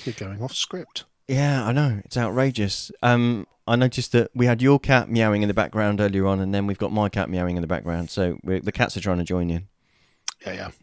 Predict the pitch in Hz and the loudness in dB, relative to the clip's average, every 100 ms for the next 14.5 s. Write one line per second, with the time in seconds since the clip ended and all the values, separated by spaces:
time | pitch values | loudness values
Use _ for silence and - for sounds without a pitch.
0 | _ _ _ _ _ _ - 104 104 - | _ _ _ _ _ _ -12 -6 -6 -6
1 | _ - 101 - 98 - - 98 95 _ | _ -6 -6 -4 -8 -8 -12 -12 -12 _
2 | _ _ _ _ _ _ _ _ _ _ | _ _ _ _ _ _ _ _ _ _
3 | _ _ _ - - - - - - - | _ _ _ -20 -18 -16 -18 -20 -20 -20
4 | _ _ - - _ _ _ _ _ _ | _ _ -20 -20 _ _ _ _ _ _
5 | _ _ _ 170 165 90 90 92 92 87 | _ _ _ -12 -10 -12 -12 -12 -8 -10
6 | 85 85 87 82 - 80 80 - 80 82 | -10 -12 -12 -12 -12 -12 -12 -16 -16 -14
7 | 80 78 - - - - 69 73 _ _ | -14 -14 -18 -20 -18 -16 -16 -18 _ _
8 | _ _ _ _ _ _ _ _ - 131 | _ _ _ _ _ _ _ _ -16 -10
9 | 135 127 127 120 - 110 92 80 90 85 | -8 -8 -12 -12 -12 -10 -10 -10 -10 -12
10 | 87 87 82 110 117 82 80 - _ 87 | -16 -16 -14 -16 -14 -14 -16 -18 _ -20
11 | - 80 73 - 92 117 - _ _ _ | -16 -14 -14 -14 -14 -14 -20 _ _ _
12 | _ _ _ _ _ _ _ - 117 92 | _ _ _ _ _ _ _ -10 -10 -10
13 | 104 - 90 87 85 82 80 80 80 _ | -14 -10 -8 -8 -8 -10 -10 -10 -14 _
14 | - 85 71 65 | -14 -12 -12 -16